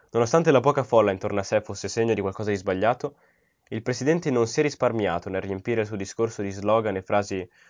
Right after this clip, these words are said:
un po' campate in aria come "Ho chiesto di fare meno test per avere meno contagi", dichiarazione smentita dalla stessa Casa Bianca. Ha poi definito il covid Kung Flu additando tutte le colpe alla Cina e dipingendola come il vero virus da debellare,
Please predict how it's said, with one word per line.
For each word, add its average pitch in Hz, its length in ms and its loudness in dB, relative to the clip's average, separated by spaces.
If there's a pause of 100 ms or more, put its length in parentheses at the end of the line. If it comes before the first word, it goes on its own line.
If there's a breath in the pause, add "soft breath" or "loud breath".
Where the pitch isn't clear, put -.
(120 soft breath)
un 120 120 -6
po' 143 100 2
campate 113 360 0
in 104 100 2
aria 90 320 2
come 95 440 -4 (520 soft breath)
"Ho 107 80 -2
chiesto 135 300 2
di 113 80 0
fare 123 220 4
meno 107 180 2
test 123 320 0
per 101 160 -2
avere 101 240 0
meno 98 180 -2
contagi", 92 540 -4 (120)
dichiarazione 95 460 -2
smentita 101 440 -4
dalla 95 140 0
stessa - 200 -12
Casa 95 220 -8
Bianca. 90 440 -8 (640)
Ha 104 120 -4
poi 120 180 6
definito 113 380 0
il 104 120 -4
covid 95 640 0
Kung 104 280 -6
Flu 104 360 -6 (320)
additando 95 500 -2
tutte - 260 -6
le 101 100 0
colpe 107 240 0
alla 95 120 0
Cina 92 380 -6
e 87 40 -4
dipingendola 90 760 -4 (240 soft breath)
come 104 220 -2
il 98 100 -2
vero 113 240 4
virus 98 320 -2
da 95 120 -4
debellare, 90 680 -4